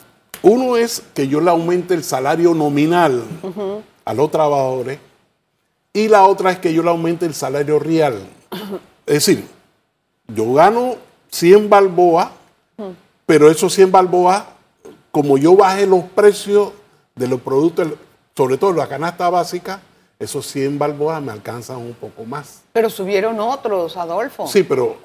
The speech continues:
Speaker 2: No
Speaker 1: hay que
Speaker 2: son
Speaker 1: buscar los mecanismos de no pensar en aumento de salario nominal,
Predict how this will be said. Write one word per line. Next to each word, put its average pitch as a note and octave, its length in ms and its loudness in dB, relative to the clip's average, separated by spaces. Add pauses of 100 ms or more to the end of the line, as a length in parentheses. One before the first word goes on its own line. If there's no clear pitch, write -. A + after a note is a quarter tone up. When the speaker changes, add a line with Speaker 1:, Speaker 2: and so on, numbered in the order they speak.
(460)
Speaker 2:
No G3+ 180 -4
Speaker 1:
hay - 100 4
que G3+ 100 4
Speaker 2:
son F3+ 140 4
Speaker 1:
buscar E3+ 240 2
los F#3 140 0
mecanismos D#3 760 -6 (380)
de A#2+ 280 -10
no D3+ 180 -4
pensar D#3+ 600 -2
en B2+ 280 -6 (100)
aumento C#3+ 440 -6
de D3 60 -4
salario C#3 440 -8
nominal, C3 480 -6